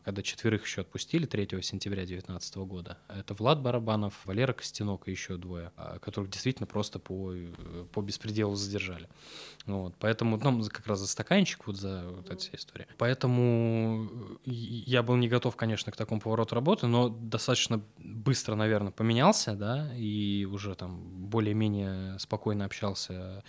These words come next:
с теми, там, да, интересантами, кто интересовался этим делом, там, с журналистами и так далее. Вот. А, также оно мне дало, а, понимание, как работают политические дела, именно вот уголовные, да. Это как раз тот момент, когда ты,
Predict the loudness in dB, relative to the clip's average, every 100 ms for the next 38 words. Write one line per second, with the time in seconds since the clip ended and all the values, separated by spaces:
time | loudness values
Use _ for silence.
0 | -6 -2 0 0 -4 -8 -4 -2 -2 -2
1 | -2 -2 0 0 0 -2 -8 -6 -6 -6
2 | -4 -2 -2 -2 -4 2 4 4 0 -6
3 | -6 -4 -2 -2 -2 -4 -4 -6 -8 -10
4 | -10 -14 -20 -18 -16 -14 -2 2 2 2
5 | -2 2 6 6 4 4 4 6 6 6
6 | 6 6 4 2 0 2 4 6 4 2
7 | -6 -16 -16 -10 -6 -4 2 6 8 6
8 | 4 -2 -4 -6 _ -2 0 2 2 0
9 | 0 -2 -4 -2 -4 -4 -2 -2 0 0
10 | 0 -2 -2 -4 -8 -10 -12 -4 0 2
11 | 0 -4 -8 _ _ _ _ -8 -8 -10
12 | _ -8 -8 -8 -6 -4 -4 -6 -4 -2
13 | -2 -4 -10 -8 -10 -6 -6